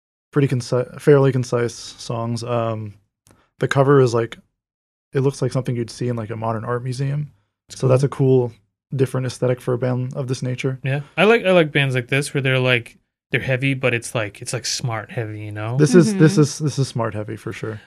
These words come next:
Speaker 2: I also, uh,
Speaker 1: You know what label this came out on?
Speaker 2: What?
Speaker 1: Good Fight.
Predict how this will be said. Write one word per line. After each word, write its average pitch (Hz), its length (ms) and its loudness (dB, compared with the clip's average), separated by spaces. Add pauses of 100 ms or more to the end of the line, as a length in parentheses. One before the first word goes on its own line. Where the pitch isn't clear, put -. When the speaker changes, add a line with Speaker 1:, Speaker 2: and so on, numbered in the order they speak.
Speaker 2:
I 139 80 4
also, 170 380 6
uh, 139 300 6
Speaker 1:
You 143 60 6
know 160 80 10
what 135 80 8
label 123 200 4
this 139 120 0
came 151 180 -2
out 156 100 -2
on? 175 180 -6
Speaker 2:
What? 120 240 -6 (160)
Speaker 1:
Good 147 140 2
Fight. 113 280 -8